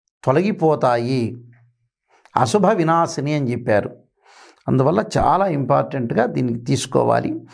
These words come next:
తర్వాత, "యస్య త్రిజన్మ నక్షత్రే గ్రసత్యే శశి భాస్కరో తజ్ఞాతానం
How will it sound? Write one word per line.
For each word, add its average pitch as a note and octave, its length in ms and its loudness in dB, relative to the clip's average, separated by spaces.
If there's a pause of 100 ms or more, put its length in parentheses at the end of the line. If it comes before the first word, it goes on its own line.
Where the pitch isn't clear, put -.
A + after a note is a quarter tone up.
(360)
తర్వాత, G#3 420 2
"యస్య E3 600 0
త్రిజన్మ G3+ 840 0 (520)
నక్షత్రే D3+ 880 0 (840)
గ్రసత్యే A3 680 4
శశి - 560 0
భాస్కరో D#3 920 0 (720)
తజ్ఞాతానం A3+ 1200 0